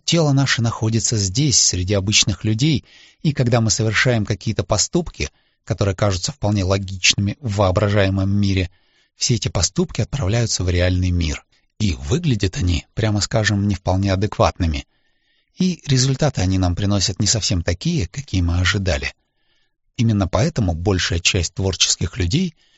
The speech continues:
ведёт весьма скверный образ жизни. Они склонны к дурным привычкам, депрессиям, самоубийствам и прочим прелестям богемной жизни, потому что они не умеют жить в реальном мире.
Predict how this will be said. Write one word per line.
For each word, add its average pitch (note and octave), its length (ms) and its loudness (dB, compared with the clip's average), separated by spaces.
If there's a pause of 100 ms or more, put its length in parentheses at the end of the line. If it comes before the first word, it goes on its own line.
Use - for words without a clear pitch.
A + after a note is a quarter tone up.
(320)
ведёт C#3+ 420 0
весьма B2+ 420 0
скверный A#2 500 0
образ G2+ 260 -2
жизни. D2 480 -2 (520)
Они G3 220 2
склонны A#2+ 460 2
к G2 60 -2
дурным F#2+ 360 0
привычкам, F#2 640 -2
депрессиям, F2+ 680 -2
самоубийствам F#2 840 -2 (360)
и - 40 -8
прочим A#2 420 2
прелестям G2+ 600 0
богемной F#2+ 480 2
жизни, G2+ 440 0 (400)
потому C#3 280 0
что - 160 0
они B2+ 160 2
не A#2 100 2
умеют A2 440 0
жить F#2+ 340 -2
в A2+ 100 -6
реальном G2+ 460 0
мире. F#2 400 0